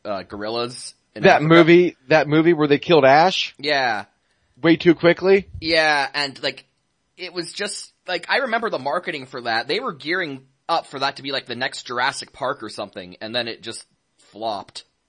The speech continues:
Speaker 2: That movie sucked. I mean, <sighs> I remember
Speaker 1: I mean, no,
Speaker 2: going
Speaker 1: don't
Speaker 2: to
Speaker 1: get me wrong. If it was just about Bruce Campbell shooting, uh, gorillas with a super gun powered by crystals for the whole movie,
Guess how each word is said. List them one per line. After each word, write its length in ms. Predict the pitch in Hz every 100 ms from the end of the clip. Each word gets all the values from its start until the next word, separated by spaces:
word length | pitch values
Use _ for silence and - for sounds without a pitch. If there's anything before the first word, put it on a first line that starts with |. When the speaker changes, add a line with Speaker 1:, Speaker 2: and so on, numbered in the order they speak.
| _ _ _ _ _
Speaker 2:
That 100 | 240
movie 260 | 285 240 -
sucked. 800 | - - 185 180 117 - - -
I 60 | 113
mean, 580 | 123 123 123 117 113 101 _ _ _ _ _ _
<sighs> 540 | _ _ _ _ _ -
I 440 | - - - 147
remember 140 | 160 170
Speaker 1:
I 20 | 151
mean, 20 |
no, 60 | -
Speaker 2:
going 100 | 151
Speaker 1:
don't 80 | -
Speaker 2:
to 40 | 135
Speaker 1:
get 100 | 233
me 60 |
wrong. 280 | 208 202 139
If 140 | 160 175
it 100 | 151
was 380 | 170 208 233 -
just 280 | 196 208 196
about 320 | 165 170 170
Bruce 240 | 131 160
Campbell 480 | - 147 143 156 156
shooting, 720 | - - 147 160 151 143 139 _ _ -
uh, 140 | 135
gorillas 600 | 127 127 135 151 160 147
with 120 | 143 -
a 100 | 120
super 340 | - 135 156
gun 300 | 151 156 160
powered 320 | - 131 135
by 120 | 131 117
crystals 440 | - 139 175 175
for 120 | 175
the 60 | 175
whole 180 | 180 180
movie, 420 | 185 202 240